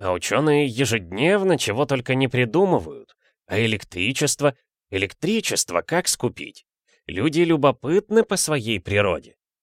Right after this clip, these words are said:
Как ни объясняй, а кто-нибудь все равно потянется к Лейденской банке. А потом кто-нибудь еще и еще. И однажды мы проснемся совсем в другом мире.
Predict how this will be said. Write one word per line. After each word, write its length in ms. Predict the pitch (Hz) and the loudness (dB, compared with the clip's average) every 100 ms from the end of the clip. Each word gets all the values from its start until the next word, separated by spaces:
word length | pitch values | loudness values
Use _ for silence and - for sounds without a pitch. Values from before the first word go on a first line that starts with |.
| _ | _
Как 220 | 131 - | -2 0
ни 100 | 131 | 0
объясняй, 840 | 127 101 113 - 92 104 165 190 - | 0 0 -2 -2 0 0 2 0 -2
а 220 | 107 98 | -2 -2
кто-нибудь 800 | - - 95 120 101 82 117 160 | -4 -2 0 0 -2 -4 -2 -2
все 280 | - - 104 | -4 -4 0
равно 320 | 110 95 156 | 2 2 -2
потянется 680 | - 185 185 156 120 107 117 | 0 -2 2 2 0 0 -4
к 80 | - | -2
Лейденской 680 | 104 113 104 104 - 110 117 | -2 0 0 -2 -4 -6 -2
банке. 540 | 113 95 85 90 87 _ _ _ _ | 0 0 0 -6 -10 _ _ _ _
А 100 | 104 | -6
потом 360 | 98 - 180 208 | -2 2 2 2
кто-нибудь 500 | - 160 180 196 117 | 0 0 0 -2 -4
еще 720 | 120 95 - - 92 139 165 _ _ _ | -6 -4 -4 -2 4 4 4 _ _ _
и 60 | 92 | -6
еще. 680 | 85 78 - - - 123 143 _ _ _ - | -6 -10 -12 -10 0 0 0 _ _ _ -6
И 80 | 90 | -4
однажды 460 | 87 131 165 131 | 0 2 2 4
мы 140 | 151 139 | 2 2
проснемся 600 | 127 - 117 170 170 170 | 0 0 0 0 0 -2
совсем 460 | - - 143 151 | -2 -2 0 0
в 100 | 127 | 0
другом 380 | 113 139 143 151 | 0 2 2 2
мире. 480 | 151 170 131 85 | 2 2 0 -2